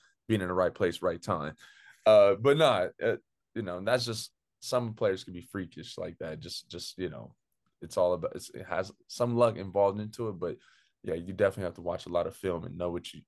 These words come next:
what you have to do, because at the end of the day, you break assignment, guess what? The team is gonna, they'll find that. And you got the coaches up there, you know, with those binoculars and things like that,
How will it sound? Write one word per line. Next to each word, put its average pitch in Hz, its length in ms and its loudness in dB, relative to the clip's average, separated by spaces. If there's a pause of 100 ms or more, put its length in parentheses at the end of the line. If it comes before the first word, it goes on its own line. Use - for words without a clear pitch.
(120)
what 85 180 -10
you 85 60 -2
have 82 80 -2
to 82 80 -10
do, 90 120 -2
because 78 360 -6
at - 80 -20
the 92 60 -6
end 92 120 -2
of 95 60 4
the - 0 -
day, 92 100 0
you 87 60 -6
break 95 260 0
assignment, 101 500 0
guess 87 240 -6
what? 82 140 -6
The 80 80 -8
team 92 280 -8
is 80 100 -12
gonna, 78 240 -8 (500)
they'll 90 140 4
find 82 340 0
that. - 220 -12
And 87 120 -6
you 95 80 -4
got 95 240 2
the 110 60 -10
coaches 104 400 0
up 98 220 2
there, 98 340 4 (420)
you 101 180 -4
know, 95 140 0
with 95 80 -4
those 98 160 0
binoculars 101 800 -2
and 95 120 -8
things 101 220 -6
like 95 220 2
that, 101 280 4